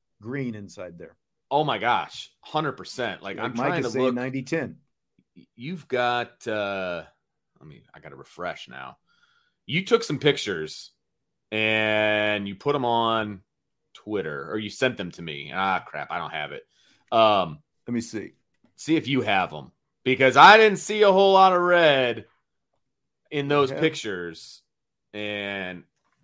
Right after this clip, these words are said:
Speaker 2: I've got it on my phone, but I didn't
Speaker 1: Well, I've
Speaker 2: update
Speaker 1: got
Speaker 2: it.
Speaker 1: some of the video that I'm gonna put. I don't think I've, I
Speaker 2: Okay.
Speaker 1: don't know.
Speaker 2: Well, either, either way,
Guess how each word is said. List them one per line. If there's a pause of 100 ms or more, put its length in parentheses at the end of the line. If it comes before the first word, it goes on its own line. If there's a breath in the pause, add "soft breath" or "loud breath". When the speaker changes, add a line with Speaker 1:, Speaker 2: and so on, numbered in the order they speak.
(160)
Speaker 2:
I've
got
it
on
my
phone, (200)
but
I
didn't (220)
Speaker 1:
Well,
I've
Speaker 2:
update
Speaker 1:
got
Speaker 2:
it.
Speaker 1:
some
of
the
video
that
I'm
gonna
put.
I
don't
think
I've, (220)
I (260)
Speaker 2:
Okay.
Speaker 1:
don't
know. (120)
Speaker 2:
Well, (760)
either, (120)
either
way,